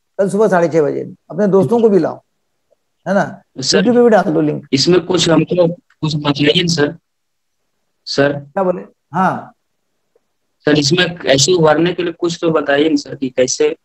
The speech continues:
Speaker 1: हाँ,
Speaker 2: जो इससे
Speaker 1: अभी
Speaker 2: हम
Speaker 1: क्या है?
Speaker 2: उभर कर अपना, हमको इसके चलते बहुत बड़ा पढ़ाई disturb हो रहा है sir, हम कुछ कर
Speaker 1: अभी
Speaker 2: नहीं
Speaker 1: क्या
Speaker 2: पा रहे
Speaker 1: करो
Speaker 2: हैं,
Speaker 1: आप?
Speaker 2: और stress बढ़ जा रहा है।
Speaker 1: अभी, हाँ, अभी क्या करो, अभी कल आ जाओ, पहले मैंने आपको बताया, कल आ जाओ,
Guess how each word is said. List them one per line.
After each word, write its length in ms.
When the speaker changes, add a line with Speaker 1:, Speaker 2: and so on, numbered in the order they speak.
Speaker 1:
हाँ, 340
Speaker 2:
जो 120
इससे 260
Speaker 1:
अभी 100
Speaker 2:
हम 80
Speaker 1:
क्या 120
है? 100
Speaker 2:
उभर 160
कर 260
अपना, 280
हमको 320
इसके 280
चलते 280
बहुत 240
बड़ा 160
पढ़ाई 380
disturb 420
हो 80
रहा 100
है 60
sir, 180
हम 60
कुछ 200
कर 120
Speaker 1:
अभी 120
Speaker 2:
नहीं 120
Speaker 1:
क्या 100
Speaker 2:
पा 60
रहे 100
Speaker 1:
करो 100
Speaker 2:
हैं, 120
Speaker 1:
आप? 80
Speaker 2:
और 160
stress 340
बढ़ 120
जा 100
रहा 100
है। 80
Speaker 1:
अभी, 300
हाँ, 400
अभी 180
क्या 200
करो, 180
अभी 180
कल 440
आ 200
जाओ, 200
पहले 180
मैंने 160
आपको 220
बताया, 280
कल 140
आ 120
जाओ, 240